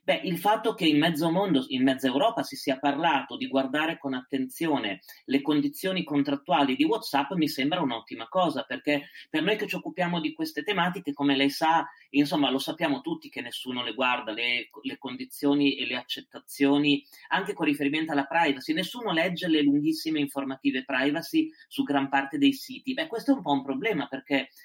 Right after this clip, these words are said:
molto spesso noi crediamo che siano violati i nostri diritti quando in realtà avevamo consentito con, ehm,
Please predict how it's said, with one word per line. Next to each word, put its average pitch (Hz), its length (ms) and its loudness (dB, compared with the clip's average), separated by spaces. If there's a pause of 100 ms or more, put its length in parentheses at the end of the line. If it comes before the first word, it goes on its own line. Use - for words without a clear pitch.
(140)
molto 180 280 -2
spesso 190 360 -4
noi 160 140 0
crediamo 185 460 -2
che 160 100 -14
siano 151 240 -4
violati 151 380 0
i - 20 -2
nostri 151 280 -2
diritti 151 540 -2 (200)
quando 180 260 2
in 180 60 2
realtà 208 240 0
avevamo 170 400 2
consentito 151 720 -4
con, 131 260 -2
ehm, 120 440 0